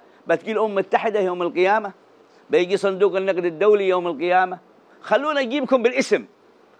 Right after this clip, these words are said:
لأن هذا الكلام الآن مكشوف في عالمكم الأخير. شي بيجيكم من هذا العالم الذي تعبدوه ليل ونهار، في التلفزيونات وفي الأجهزة وفي هذه الدوشة اللي تسمعونها في العالم، حد منهم بيجي بينفعنا يوم القيامة؟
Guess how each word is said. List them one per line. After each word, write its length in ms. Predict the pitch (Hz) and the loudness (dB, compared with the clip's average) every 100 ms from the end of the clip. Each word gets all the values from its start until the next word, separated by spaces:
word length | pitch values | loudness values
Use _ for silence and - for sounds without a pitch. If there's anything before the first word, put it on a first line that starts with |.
| 170 | 0
لأن 200 | 220 233 | 0 2
هذا 160 | 254 | 2
الكلام 320 | 240 262 262 | 2 4 4
الآن 280 | 254 254 247 | 4 2 2
مكشوف 380 | 240 - 294 254 | 0 0 2 2
في 100 | 208 | 2
عالمكم 480 | 180 214 214 185 190 | 2 2 0 -2 0
الأخير. 420 | 180 170 170 113 - _ _ _ _ _ _ _ _ _ _ | 0 0 -2 -4 -6 _ _ _ _ _ _ _ _ _ _
شي 200 | - 233 | -4 -2
بيجيكم 480 | 233 220 277 262 247 | 0 0 2 2 2
من 100 | 240 | 4
هذا 240 | 240 254 | 4 4
العالم 360 | 226 220 269 247 | 4 6 6 4
الذي 120 | 233 | -2
تعبدوه 480 | 240 208 226 269 208 | 2 2 2 2 4
ليل 180 | 247 226 | 4 2
ونهار، 480 | 220 208 247 190 - _ _ 202 | 2 6 8 6 2 _ _ -2
في 40 | |
التلفزيونات 760 | 202 220 190 185 240 254 240 190 | 2 2 2 0 -2 2 2 2
وفي 120 | 165 | 0
الأجهزة 540 | 214 240 220 214 214 - - | 0 0 0 4 4 2 -4
وفي 220 | 160 165 226 | -6 2 6
هذه 240 | 233 220 | 6 2
الدوشة 380 | 190 240 262 247 | 2 6 6 4
اللي 140 | 226 | -2
تسمعونها 540 | - - 208 247 233 202 | -4 -4 2 2 2 0
في 80 | |
العالم، 420 | 220 208 220 202 - - - | 2 4 4 2 -2 -10 0
حد 200 | 208 233 | 2 2
منهم 340 | 285 262 247 | 0 0 0
بيجي 260 | 247 233 254 | -2 -2 -2
بينفعنا 500 | 247 226 247 247 247 | 0 2 4 4 2
يوم 180 | 233 | -2
القيامة؟ 540 | 226 185 226 247 262 | -2 2 6 6 6